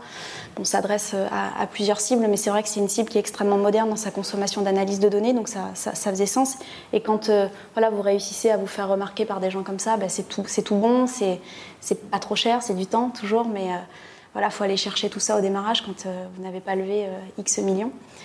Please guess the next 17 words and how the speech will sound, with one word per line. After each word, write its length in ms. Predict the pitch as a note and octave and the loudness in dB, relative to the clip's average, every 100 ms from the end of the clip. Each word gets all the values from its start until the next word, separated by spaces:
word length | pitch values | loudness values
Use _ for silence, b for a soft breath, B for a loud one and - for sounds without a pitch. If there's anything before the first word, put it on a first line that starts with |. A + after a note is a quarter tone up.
| B B - | B B 2
Et, 200 | A3 G#3 | 6 6
euh, 560 | G3+ G3 F#3+ F#3+ F#3 F#3 | 4 2 2 2 0 0
et 120 | G3 | 0
puis 340 | F#3+ - A#3 A#3 | 0 0 4 4
on 140 | G#3 | 4
avait 200 | G3 G3+ | 4 4
aussi, 420 | G3 F#3+ A#3 A#3+ A3 | 2 0 4 4 4
on 80 | |
est 160 | G3+ G3+ | 2 0
allé 160 | G3 G3 | 0 2
chercher 380 | G#3+ G3 A#3+ | 0 0 2
la 100 | A3+ | 4
reconnaissance 680 | G3 F#3+ G3 G3 G3 A3 A3 | 4 0 0 -2 0 0 0
de, 460 | G3+ F#3+ F#3 F#3 F#3 F#3 | 2 2 2 0 -2 -2
de, 640 | F#3+ F#3+ F#3+ F#3 F#3 F#3+ F#3 | 0 0 -2 -6 -8 -6 2
d'acteurs, 420 | G3 G3 A3 A3+ | 2 2 2 2
de, 240 | G3+ F#3+ | 2 -2